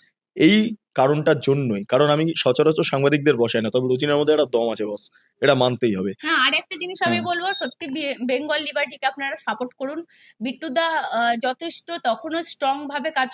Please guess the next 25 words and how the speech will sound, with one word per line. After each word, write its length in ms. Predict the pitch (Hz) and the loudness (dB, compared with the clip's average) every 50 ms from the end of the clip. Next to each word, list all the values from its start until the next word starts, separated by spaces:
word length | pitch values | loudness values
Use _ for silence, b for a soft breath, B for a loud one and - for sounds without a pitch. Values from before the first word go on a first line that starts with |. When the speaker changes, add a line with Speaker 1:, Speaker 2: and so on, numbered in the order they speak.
| - - | -10 -10
Speaker 2:
করতো, 240 | 285 247 - - | -12 -10 -6 -4
আপনারা 340 | 269 254 254 262 269 262 262 | -4 -4 -2 -4 -4 -4 -4
দেখেছেন 480 | 240 240 247 - 285 - 269 262 269 262 | -4 -6 -8 -8 -8 -8 -8 -8 -6 -4
তার, 200 | - 233 226 233 233 b b b b b b - | -2 -2 -2 -2 -4 b b b b b b -8
আহ, 260 | - 226 226 226 247 | -4 -4 -2 -2 -4
তাকে 320 | 240 - 240 233 240 302 | -2 -2 -2 -2 0 2
আক্রান্ত 500 | 254 220 214 - - 262 247 262 277 - | 2 2 2 0 -4 -4 -4 -4 -4 -6
হতে 220 | 285 294 254 - 254 | -6 -8 -4 -4 -4
হয়েছে। 260 | 254 233 214 - 254 220 220 - B B B | -4 -4 -4 -6 -6 -6 -6 -8 B B B
এ, 240 | - 233 240 240 240 233 240 | 0 2 4 4 4 2 4
তো, 60 | 294 285 285 285 285 277 269 247 240 247 247 240 _ _ _ _ - - - | 6 8 8 10 8 8 6 4 2 2 2 0 _ _ _ _ -10 -2 0
আহ, 300 | 208 220 202 - - - 240 | 2 2 2 2 0 -10 -8
সেইগুলো 420 | - 311 294 320 320 311 339 349 | -2 0 0 0 0 2 2 2
আমরা 240 | 320 320 320 330 311 | 2 4 4 2 2
জানি। 360 | 254 277 247 247 262 311 330 | 4 4 2 2 2 0 -2
আপনারা 420 | 320 247 233 - 269 277 285 285 294 294 285 277 - _ - - _ - | 0 0 0 0 0 0 2 2 4 4 2 2 -2 _ -18 -20 _ 0
প্লিজ, 420 | 311 370 403 415 269 - - - - _ b b b b b - | 4 6 6 6 4 2 -6 -14 -18 _ b b b b b -4
এ, 120 | 220 233 240 | -2 -2 0
সবাই 340 | - - 240 240 277 302 | 2 2 4 4 4 2
যদি 180 | 285 311 262 302 | 2 0 -4 -2
বেঙ্গল 340 | 247 262 277 269 269 277 277 277 | -2 -2 -2 -2 0 -2 -2 -2
লিবার্টিকে 580 | 262 262 269 262 - - 262 254 _ - 285 269 | -4 -6 -8 -8 -8 -6 -8 -8 _ -6 -8 -6
সাহায্য 520 | - - 226 220 233 254 240 240 - 262 | 0 2 4 4 4 4 2 -2 -4 -4
করেন 320 | 254 240 247 247 247 254 | -2 0 0 2 0 2
বা 240 | 240 233 240 240 233 | 2 2 2 2 2